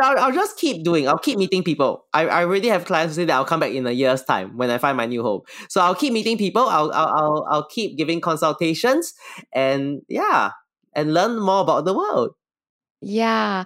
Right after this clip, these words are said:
Speaker 2: Um, I, I just had another random, random thought is, <laughs> another question is, like,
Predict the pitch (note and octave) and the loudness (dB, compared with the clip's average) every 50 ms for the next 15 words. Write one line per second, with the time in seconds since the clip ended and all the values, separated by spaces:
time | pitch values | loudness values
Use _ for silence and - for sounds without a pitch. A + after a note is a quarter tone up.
0 | - - - - - - - - - - - - A3 G#3+ G#3 G3 F#3+ F#3 E3+ - | -8 -14 -16 -18 -18 -20 -20 -20 -20 -10 -2 0 2 2 2 0 0 -2 -4 -8
1 | - - - - G#3+ G#3 - A3 A#3 C4 D#4+ D#4 - - C4+ A#3+ A#3+ A#3 A#3 A3+ | -10 -6 -2 0 2 2 2 0 0 0 -4 -6 -2 0 0 2 2 2 0 0
2 | G#3+ G#3+ A3 G#3 A3 A3+ A3+ A3+ G#3+ G3+ F3+ F3 G3 F#3+ F#3+ F#3+ G3 F#3+ G3 F#3+ | 0 0 -2 0 0 0 0 0 -2 -2 -2 -2 -2 0 0 -2 -2 -2 -2 -2
3 | F#3+ F#3+ F#3+ F#3+ G3 G3+ - _ _ _ _ _ _ _ _ - F3+ F3+ G#3 G3+ | -2 -4 -6 -8 -10 -14 -16 _ _ _ _ _ _ _ _ -14 -6 -2 0 0
4 | G3 G3+ G3+ G#3 G3+ G3+ - - G3 F3+ F#3 - - - G#3 G#3 F#3 - - - | 0 0 -2 -2 -4 -4 -2 0 2 2 2 0 0 -2 -2 -2 -2 -4 -8 -4
5 | A#3+ C4 - A#3 A#3 B3+ C4+ C4+ C4+ C4+ C#4+ B3 B3+ C4 C4+ B3+ B3 A#3+ A#3 G#3 | -4 -2 -2 0 2 2 4 2 2 2 2 0 0 0 0 0 0 0 2 0
6 | G3+ G#3 - | 0 -2 -4